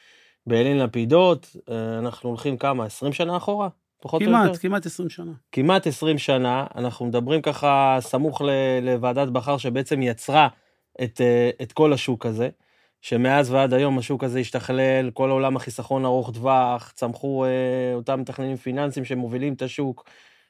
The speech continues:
Speaker 1: איך אתה רואה את ההתפתחות של ה-, אה, של, אה, עולם בתי ההשקעות והחיסכון ארוך טווח מאז ועד היום?
Speaker 2: טוב, אז, אה, שלום לכם ושלום לכולם. אה,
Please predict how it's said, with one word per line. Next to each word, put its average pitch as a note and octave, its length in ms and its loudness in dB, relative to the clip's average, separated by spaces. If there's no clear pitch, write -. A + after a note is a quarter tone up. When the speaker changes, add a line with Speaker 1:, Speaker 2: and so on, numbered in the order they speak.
Speaker 1:
איך D#3+ 160 -2
אתה F#3 160 2
רואה D3+ 180 4
את C#3+ 100 0
ההתפתחות C3 580 -2
של A#2 320 -4
ה-, A2 440 -4
אה, G#2+ 400 -6
של, A2 400 -8
אה, A2 300 -4
עולם C3+ 380 0
בתי B2+ 220 0
ההשקעות C3+ 560 0
והחיסכון C3+ 520 -4
ארוך C3 240 -2
טווח C#3+ 400 -2
מאז C3+ 460 0
ועד A#2 200 0
היום? G#2+ 280 -4
Speaker 2:
טוב, D3 280 0
אז, B2+ 220 2
אה, C3 180 4
שלום C#3 400 4
לכם C#3+ 340 2
ושלום C#3+ 340 2
לכולם. D3 580 0
אה, C#3+ 800 0